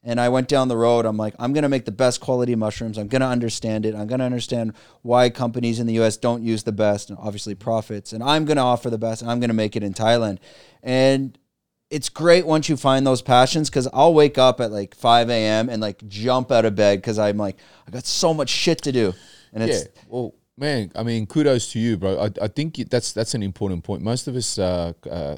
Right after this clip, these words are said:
Speaker 2: think, uh, success, uh, in terms of money, right? Um, but what, what we don't realize,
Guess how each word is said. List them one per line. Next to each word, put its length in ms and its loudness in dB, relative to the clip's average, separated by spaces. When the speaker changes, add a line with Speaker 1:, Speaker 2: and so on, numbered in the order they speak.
Speaker 2:
think, 420 -12
uh, 260 -10
success, 800 -10
uh, 320 -14
in 140 -14
terms 280 -10
of 100 -14
money, 280 -10
right? 200 -18
Um, 200 -12
but 260 -10
what, 240 -12
what 180 -12
we 100 -10
don't 400 -8
realize, 680 -8